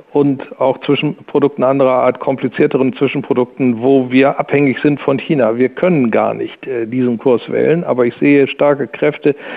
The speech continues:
die also auch hier auf eine Handelsunterbrechung hin, äh, äh, deuten. Und,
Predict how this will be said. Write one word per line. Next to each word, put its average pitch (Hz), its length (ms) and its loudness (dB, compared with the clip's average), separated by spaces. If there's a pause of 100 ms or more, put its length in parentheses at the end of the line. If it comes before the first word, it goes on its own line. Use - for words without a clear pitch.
(260)
die 135 200 4
also 139 280 2
auch - 180 -2
hier 175 420 2 (440)
auf 127 240 -2
eine 123 280 2
Handelsunterbrechung 131 920 2
hin, 135 420 0 (120)
äh, 120 220 2
äh, 120 40 -2 (720)
deuten. 135 640 0 (220)
Und, 131 440 2